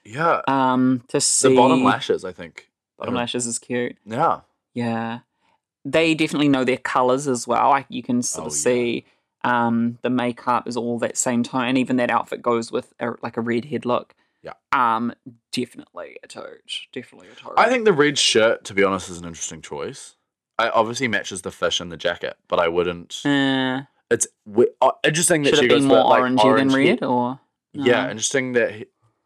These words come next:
Speaker 1: yeah, with the orange hair look and the, I don't know. I, I don't, I, doesn't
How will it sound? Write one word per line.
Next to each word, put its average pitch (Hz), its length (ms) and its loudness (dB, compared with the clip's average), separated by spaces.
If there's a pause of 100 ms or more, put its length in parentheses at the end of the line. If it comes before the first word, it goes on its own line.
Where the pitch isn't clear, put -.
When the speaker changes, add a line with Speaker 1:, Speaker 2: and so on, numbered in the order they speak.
(280)
Speaker 1:
yeah, 123 520 -2
with 107 180 -6
the 120 80 4
orange 110 400 2
hair 101 200 4
look 92 420 0
and 92 280 -12
the, 87 500 0 (880)
I 175 100 6
don't 214 100 4
know. 151 240 0
I, 143 140 2
I 131 120 2
don't, 127 180 -4
I, 98 160 0 (600)
doesn't 101 320 -4